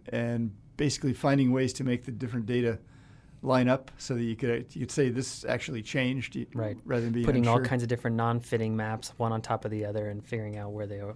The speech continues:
Speaker 2: where they fit.
Speaker 1: Right, yeah. So, and, and part of the trick was to, um, was to simplify everything into, uh, there's three major vegetation life forms. There's herbs or grasses, shrubs,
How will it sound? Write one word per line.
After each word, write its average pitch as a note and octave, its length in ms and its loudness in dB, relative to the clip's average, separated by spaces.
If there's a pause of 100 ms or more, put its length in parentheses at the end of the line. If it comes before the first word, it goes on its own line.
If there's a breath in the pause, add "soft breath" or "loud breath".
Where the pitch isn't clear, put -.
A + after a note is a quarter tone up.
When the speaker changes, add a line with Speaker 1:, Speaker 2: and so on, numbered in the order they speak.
Speaker 2:
where A2 160 -6
they G2+ 140 -8
fit. A2+ 280 -10 (100)
Speaker 1:
Right, B2+ 380 4 (100)
yeah. A#2 280 4 (680 soft breath)
So, C#3+ 500 8
and, C3+ 200 8 (100)
and B2+ 200 4 (200)
part F#3 220 12
of D#3+ 60 6
the D3 60 4
trick - 340 2
was C#3 220 4
to, C3 380 4
um, A2+ 360 2 (100)
was C3 160 -4
to C#3 80 -8
simplify B2 480 2
everything A2+ 400 -2 (140)
into, A#2+ 480 0
uh, A#2 80 0
there's A2+ 220 -4 (720 soft breath)
three D#3 260 6
major C3 400 6
vegetation C3 580 2
life B2 220 2
forms. B2+ 400 2
There's A2+ 460 -4 (340)
herbs C3 300 4
or B2+ 60 2
grasses, B2 720 2 (480 soft breath)
shrubs, C3+ 720 2